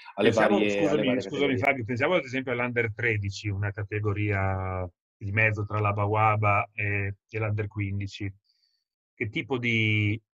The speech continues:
Speaker 2: che tipo di, di, di, di lavori si possono fare, no? Con quale intensità duran-, spalmate nella settimana, con, eh, con quali presupposti, con quali obiettivi, diciamo. Penso che
Speaker 1: Ma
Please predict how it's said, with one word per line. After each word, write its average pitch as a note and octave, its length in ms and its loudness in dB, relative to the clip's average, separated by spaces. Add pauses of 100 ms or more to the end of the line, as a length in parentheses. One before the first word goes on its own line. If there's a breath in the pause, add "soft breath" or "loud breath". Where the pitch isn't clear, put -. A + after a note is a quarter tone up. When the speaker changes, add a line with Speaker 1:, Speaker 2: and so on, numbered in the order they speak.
(140)
Speaker 2:
che - 100 -20
tipo C#3+ 240 -6
di, A2 300 -2
di, G#2 200 -2
di, G2+ 180 -2
di G2+ 120 -4
lavori G#2+ 300 0
si A2 140 -12
possono G#2 380 -4
fare, G2 560 0
no? B2 280 -4 (420)
Con - 180 -20
quale A#2+ 200 -4
intensità A2+ 680 -2
duran-, A#2 580 -2
spalmate A2 480 0
nella G#2+ 200 0
settimana, C#3+ 920 -2 (680)
con, G#2+ 260 0
eh, G2+ 440 2
con A2 200 0
quali A2 420 2
presupposti, G#2+ 720 0
con F#2+ 140 -4
quali A2+ 280 2
obiettivi, G#2 600 0
diciamo. F2+ 500 -12 (880)
Penso A2+ 280 -6
che G#2+ 200 0 (140)
Speaker 1:
Ma A#2 180 -12